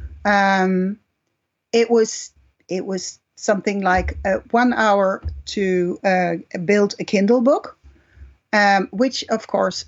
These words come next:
didn't work on my laptop, only in the GitHub actions.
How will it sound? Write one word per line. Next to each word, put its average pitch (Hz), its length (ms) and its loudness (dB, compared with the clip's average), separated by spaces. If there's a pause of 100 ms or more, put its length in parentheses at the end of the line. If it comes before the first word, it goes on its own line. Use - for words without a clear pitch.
(120)
didn't 208 320 0
work 190 260 0
on 190 120 0
my 180 160 2
laptop, 175 540 0
only 202 400 0
in 185 140 2
the 180 80 0
GitHub 190 420 2
actions. 294 560 0